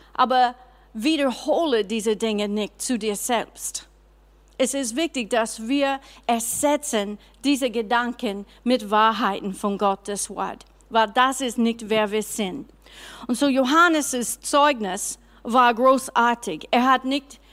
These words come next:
äh, auf der Szene, er ist nicht auf der Szene gekommen und sagte, „Ich bin der Sohn von Zachariah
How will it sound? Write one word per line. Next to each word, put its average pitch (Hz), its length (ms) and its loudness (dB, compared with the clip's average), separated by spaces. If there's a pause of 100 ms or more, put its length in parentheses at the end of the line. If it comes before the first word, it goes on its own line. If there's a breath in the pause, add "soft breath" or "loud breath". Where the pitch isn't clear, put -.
(180 soft breath)
äh, 220 260 0
auf 277 220 2
der 247 180 -10
Szene, 294 460 -2
er 254 100 2
ist 254 80 -2
nicht 277 260 0
auf 240 180 0
der 233 100 -6 (120)
Szene 294 460 0
gekommen 269 560 0
und 233 140 -4
sagte, 254 480 -2 (340 loud breath)
„Ich 359 260 0
bin 302 380 2 (220 loud breath)
der 247 140 2
Sohn 302 440 0 (220 loud breath)
von 247 260 2
Zachariah 285 800 2